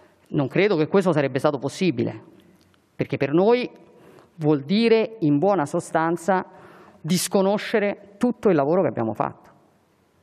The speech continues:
Io non sono d'accordo sulle premesse, credo che le premesse non siano, eh, diciamo, condivisibili, e in questo sono stata abbastanza chiara. Non capisco la ragione per la quale l'Italia sia l'unica nazione al mondo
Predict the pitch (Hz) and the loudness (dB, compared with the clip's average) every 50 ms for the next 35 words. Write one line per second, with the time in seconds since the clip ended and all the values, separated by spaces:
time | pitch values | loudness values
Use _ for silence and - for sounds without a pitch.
0 | _ _ _ _ - - - _ _ _ - - 190 160 135 143 165 160 - - | _ _ _ _ -20 -20 -20 _ _ _ 2 2 4 4 4 2 0 -2 0 0
1 | 156 151 165 147 143 - 208 214 220 170 147 127 - 139 131 123 131 139 165 151 | 0 2 2 0 0 0 0 0 0 0 -4 -2 0 -2 0 0 0 0 0 0
2 | 123 - - - - - - - - - - - 208 240 220 170 135 131 127 131 | -2 -4 -8 -12 -10 -12 -12 -12 -16 -12 0 2 2 2 4 2 0 0 0 0
3 | 139 151 180 208 190 - - 135 120 120 117 - - 170 156 139 127 120 117 113 | 0 2 2 0 -2 -2 -4 -4 -4 -4 -6 -2 -2 0 0 0 -2 -4 -4 -6
4 | 120 123 - - - - - - - - - - - - - 139 131 123 120 117 | -6 -10 -14 -20 -20 -20 -20 -20 -20 -20 -20 -20 -20 -8 -6 -2 -2 0 0 -2
5 | 117 117 117 123 - 190 190 151 147 143 131 139 139 135 - 202 202 143 127 120 | -2 -4 -4 0 0 0 2 2 2 2 2 2 0 2 2 0 0 0 0 -2
6 | 113 110 107 - - - - - _ _ _ _ _ _ _ - - - - 131 | -2 -2 -4 -6 -12 -20 -20 -20 _ _ _ _ _ _ _ -20 -20 -14 -12 -12
7 | 120 117 - 147 185 202 - - 151 131 110 - - 131 127 120 - 131 127 123 | -10 -4 0 0 0 0 -2 -4 -4 -4 -4 -4 -6 -6 -6 -4 -4 -4 -2 -2
8 | 120 123 123 - - 127 - - 120 110 - 123 110 139 151 135 117 - 62 - | -2 -4 -4 -6 -8 -10 -6 -6 -8 -6 -6 -6 -4 -2 -2 -2 -2 -6 -12 -14
9 | - - _ _ _ _ _ - - - - - - _ - 160 120 - - 123 | -16 -20 _ _ _ _ _ -20 -20 -20 -20 -20 -20 _ -6 -6 -6 -4 -4 -4
10 | - 202 202 - - - 143 127 120 120 120 123 123 123 156 160 151 139 120 123 | -2 -4 -6 -6 -6 -6 -4 -2 -2 -2 -2 -4 -6 -4 -2 -2 -2 -2 -2 -4
11 | 127 135 147 175 165 156 139 143 156 180 185 160 135 - 147 139 131 123 - 147 | -2 -2 -2 0 0 0 0 0 0 -2 -2 -4 -2 -2 -2 -2 -2 -4 -4 -2
12 | 131 151 185 185 165 143 151 143 151 143 - 196 165 151 156 190 196 160 147 139 | -2 0 0 0 0 0 0 -2 -2 -4 -4 -2 -2 0 0 0 0 0 0 0
13 | 147 151 175 190 208 - - | 0 2 0 0 -2 -4 -10